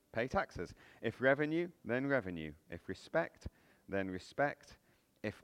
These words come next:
honor, then honor." All right, some pretty detailed instruction there from Paul as to how to live. Peter says a similar thing, a few more,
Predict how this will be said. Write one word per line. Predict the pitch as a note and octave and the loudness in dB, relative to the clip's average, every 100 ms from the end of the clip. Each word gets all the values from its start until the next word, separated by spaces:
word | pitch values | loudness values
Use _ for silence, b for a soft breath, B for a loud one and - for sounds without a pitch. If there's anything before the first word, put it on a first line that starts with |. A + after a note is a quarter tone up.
| - | 2
honor, | E3 B2+ F2 A#2 - _ b b b b - | 4 4 0 -4 -10 _ b b b b -2
then | F#2+ G#2+ G#2+ A2 _ _ - | 4 4 4 -4 _ _ 2
honor." | B2+ G2+ C#2 _ _ _ _ _ _ _ _ _ _ _ _ - - b b b b b - | 2 2 -4 _ _ _ _ _ _ _ _ _ _ _ _ -20 -20 b b b b b -10
All | |
right, | F#2+ C3 G#2+ - - | -6 -6 -8 -12 -14
some | - F#2 F2 - _ _ _ | -8 -6 -8 -14 _ _ _
pretty | - A#2+ | -2 0
detailed | G2 C3+ D3 - C3 B2 A#2+ - - b b b b b _ _ _ - - _ - _ - - _ - | 2 2 2 6 6 8 4 -2 -20 b b b b b _ _ _ -20 -20 _ -20 _ -20 -20 _ -6
instruction | G#2+ - F3 F3 - G2+ | -6 -2 0 0 -2 -2
there | G2 G2+ C3+ - | 0 0 0 0
from | A2+ G2+ F#2+ - | 0 0 -4 -4
Paul | - F3+ G2+ C#3+ E3+ b b b | 0 4 4 0 -4 b b b
as | G2 | -4
to | A#2 | 2
how | B2 | 4
to | A2+ | 4
live. | D3+ - | 0 0
Peter | G3+ A3+ D3 | -2 -2 0
says | C3+ C#3 | 2 2
a | C3 | 2
similar | - C#3 C3+ | 0 2 2
thing, | - C3+ B2+ | 2 0 0
a | D3 | -2
few | - C3+ | -2 0
more, | B2+ B2 A#2 | 4 4 2